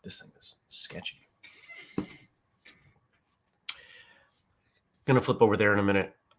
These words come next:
Uh, yesterday, went to the gym, did some kick-, kicking, um, got on the treadmill, stretched, did some other things. Didn't go hard because this morning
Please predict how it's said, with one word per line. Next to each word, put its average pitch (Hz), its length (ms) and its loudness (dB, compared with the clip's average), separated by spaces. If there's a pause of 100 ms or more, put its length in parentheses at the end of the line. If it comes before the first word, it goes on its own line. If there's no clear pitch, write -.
(140)
Uh, 95 640 -4
yesterday, 127 600 4
went 113 260 0
to 110 40 -10
the 110 100 -4
gym, 101 600 -2 (400)
did 113 180 -2
some 107 520 -2
kick-, - 400 -6
kicking, 113 600 -2 (1080)
um, 90 640 -6
got 104 160 0
on 101 80 -2
the 98 60 -2
treadmill, 95 960 -2 (1900)
stretched, - 840 0
did 101 140 -8
some 101 140 -4
other 95 180 -2
things. 90 640 -4 (160)
Didn't 180 240 8
go 180 160 6
hard 165 340 8
because 101 320 2
this 104 160 -6
morning 101 400 0